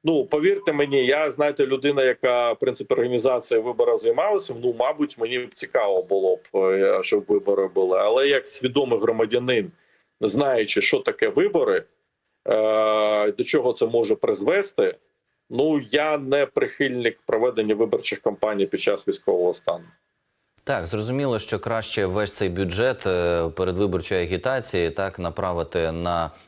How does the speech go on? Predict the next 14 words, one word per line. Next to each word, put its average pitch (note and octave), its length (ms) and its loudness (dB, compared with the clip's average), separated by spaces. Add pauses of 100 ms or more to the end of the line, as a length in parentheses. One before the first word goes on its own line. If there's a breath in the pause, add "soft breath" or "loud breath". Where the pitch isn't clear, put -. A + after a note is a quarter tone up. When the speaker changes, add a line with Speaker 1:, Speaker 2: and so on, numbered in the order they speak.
(120 loud breath)
Speaker 2:
е, E2+ 240 -4
війну, F#2 480 -2
на F2+ 300 -2
наших F2+ 460 -4
військових, F#2 680 -2
для F#2+ 120 -2
того, F#2+ 260 -4
щоб E2+ 260 -6
їх, G2 260 -2
е, F2 60 0
в E2+ 140 -2
повній G2 360 -2
мірі F2+ 320 0
забезпечити. F2+ 840 -4